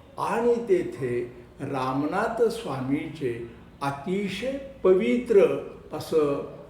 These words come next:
मंदिर आहे. त्यासाठी जगभरातून, वेगवेगळ्या देशातून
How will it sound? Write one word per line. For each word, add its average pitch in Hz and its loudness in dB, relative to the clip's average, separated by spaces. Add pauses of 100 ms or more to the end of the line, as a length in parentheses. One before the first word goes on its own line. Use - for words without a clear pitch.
(140)
मंदिर 147 0 (120)
आहे. 110 -6 (880)
त्यासाठी 180 0 (460)
जगभरातून, 160 4 (420)
वेगवेगळ्या 175 6
देशातून 139 -6